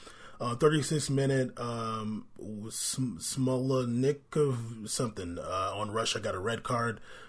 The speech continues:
Uh, he was trying to keep up with Lexalt, with Lexalt, and it did not happen. Lexalt got them, uh, Sprewell brace, major hang time. Um,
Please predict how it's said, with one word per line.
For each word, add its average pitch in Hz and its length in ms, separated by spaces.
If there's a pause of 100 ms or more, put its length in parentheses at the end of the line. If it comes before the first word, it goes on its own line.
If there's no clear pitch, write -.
(120)
Uh, 104 460
he - 120
was 131 120
trying 123 120
to 110 60
keep 127 160
up 123 140
with 92 180
Lexalt, 101 300
with 123 200
Lexalt, 117 680
and 117 180
it 101 160
did 110 140
not 110 200
happen. 120 280
Lexalt 151 420
got 139 160
them, 117 160
uh, 110 160
Sprewell 135 680
brace, 127 460 (240)
major 127 360
hang 117 260
time. 113 400 (680)
Um, 113 680